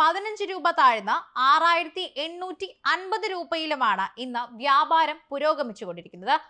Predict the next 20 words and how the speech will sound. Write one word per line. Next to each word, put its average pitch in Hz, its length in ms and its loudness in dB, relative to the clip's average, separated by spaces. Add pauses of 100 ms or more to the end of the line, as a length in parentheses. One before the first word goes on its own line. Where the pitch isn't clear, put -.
(540)
രണ്ട് 392 340 4
ദിവസത്തിനിടെ 392 520 -4 (140)
പവന് 349 340 2 (180)
ഇരുന്നൂറ്റി 427 440 -4
നാൽപത് 381 380 2
രൂപയുടെ 349 380 -4 (100)
കുറവാണ് 311 460 0 (160)
രേഖപ്പെടുത്തിയത്. 214 720 -4 (500)
ആഗോള 349 500 6 (100)
വിപണികളിൽ 302 560 -2 (140)
സ്വർണ്ണവില 349 580 2 (220)
ഉയരുമ്പോഴാണ് 330 720 0 (140)
പ്രാദേശിക 370 600 2 (100)
വില 339 120 -2 (160)
താഴുന്നത് 320 500 4 (160)
എന്ന് 226 180 -8
പറയാം. 190 280 -4 (600)
വിവാഹ 427 300 6 (160)
സീസൺ 392 340 -6 (160)
അവസാനിക്കുന്നതാണ് 339 920 2